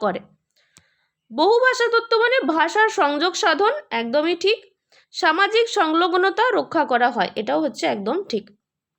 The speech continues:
প্রভাবশালী ভাষার সঙ্গে সংখ্যালঘু ভাষাগুলি সমানভাবে একত্রীকরণ করা উচিত,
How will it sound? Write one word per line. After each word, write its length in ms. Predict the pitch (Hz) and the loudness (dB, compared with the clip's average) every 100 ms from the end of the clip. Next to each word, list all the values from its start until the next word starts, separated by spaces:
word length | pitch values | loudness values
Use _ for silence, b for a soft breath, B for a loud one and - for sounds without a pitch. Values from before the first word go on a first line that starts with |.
| _ _ _ _ | _ _ _ _
প্রভাবশালী 600 | 269 294 453 453 466 440 | -4 0 0 2 2 2
ভাষার 400 | 381 339 320 359 | 2 0 2 -2
সঙ্গে 380 | 359 330 311 359 622 B B B B | 0 -2 0 0 -2 B B B B
সংখ্যালঘু 640 | - 330 339 440 415 403 427 | -2 -2 0 2 2 2 2
ভাষাগুলি 600 | 370 330 359 359 349 415 | 4 2 2 2 2 2
সমানভাবে 640 | 381 294 320 330 349 311 | 0 2 2 2 0 2
একত্রীকরণ 760 | 311 285 294 - 359 330 320 311 | 0 0 -6 -4 -2 0 0 0
করা 240 | 285 254 247 | 0 2 2
উচিত, 280 | 247 330 | 0 -4